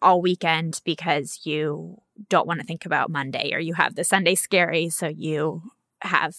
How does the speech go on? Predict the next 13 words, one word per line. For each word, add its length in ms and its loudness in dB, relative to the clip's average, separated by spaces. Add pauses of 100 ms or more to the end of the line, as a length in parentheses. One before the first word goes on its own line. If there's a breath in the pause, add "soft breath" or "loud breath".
(140)
you 80 2
know, 80 4
a 40 0
few 180 4
glasses 300 2
of 80 0
wine 240 0
on 120 -6
Sunday 320 -4
night 280 -8
before 600 -4 (400 soft breath)
Monday 240 0
morning. 420 4